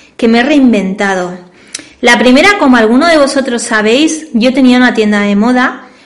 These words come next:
una tienda física, y cerré para dedicarme al marketing, ya que fue algo que empezó a enamorarme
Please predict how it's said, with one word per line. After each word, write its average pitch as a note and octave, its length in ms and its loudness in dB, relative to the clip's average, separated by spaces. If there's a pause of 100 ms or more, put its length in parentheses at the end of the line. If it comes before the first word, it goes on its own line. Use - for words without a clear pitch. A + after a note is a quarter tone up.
(120)
una A#3 240 0
tienda G#3 300 -2
física, C4+ 760 -4 (300)
y D4+ 120 0
cerré D4 400 0
para C4+ 240 0
dedicarme A3 680 -2
al F#3+ 160 -6
marketing, F#3 840 -8
ya A3+ 220 0
que B3 100 -2
fue B3 160 -4
algo A3 340 0
que - 80 -4
empezó G3+ 560 -4
a A3+ 180 -2
enamorarme A3+ 1000 -2